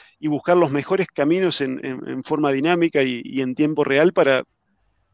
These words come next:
hacer la red lo más eficiente posible, digamos, ¿no? E-, ese es el, el,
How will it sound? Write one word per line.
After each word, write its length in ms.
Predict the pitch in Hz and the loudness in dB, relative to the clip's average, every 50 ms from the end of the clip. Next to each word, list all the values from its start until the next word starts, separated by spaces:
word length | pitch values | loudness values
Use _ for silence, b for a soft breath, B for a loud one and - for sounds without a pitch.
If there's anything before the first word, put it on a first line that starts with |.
| _ _ | _ _
hacer 260 | 131 127 - - 151 | -8 -8 -4 0 2
la 140 | 151 147 143 | 2 4 4
red 160 | 139 156 156 | 2 0 2
lo 160 | 160 151 135 | 2 0 2
más 340 | 135 156 165 165 - - - _ | 2 0 0 0 -4 -10 -14 _
eficiente 480 | - 131 104 123 - - 147 139 127 135 | -10 -8 -8 -6 -4 -4 -4 -4 -4 -6
posible, 480 | - 120 - - 139 127 117 117 117 | -8 -8 -6 -6 -4 -6 -4 -8 -8
digamos, 300 | 117 117 117 117 113 110 | -8 -8 -8 -10 -12 -8
¿no? 180 | 127 151 156 143 | -6 -4 -2 -2
E-, 340 | 135 139 147 - - 151 160 | -2 -2 -4 -2 -2 -2 -2
ese 180 | 160 - - 151 | -2 -4 -6 -10
es 100 | - - | -6 -4
el, 640 | 135 131 127 127 123 120 - - - - - _ _ _ _ _ _ _ _ _ _ | -4 -4 -4 -6 -8 -10 -12 -14 -14 -16 -18 _ _ _ _ _ _ _ _ _ _
el, 300 | 127 117 113 110 - | -16 -14 -14 -14 -16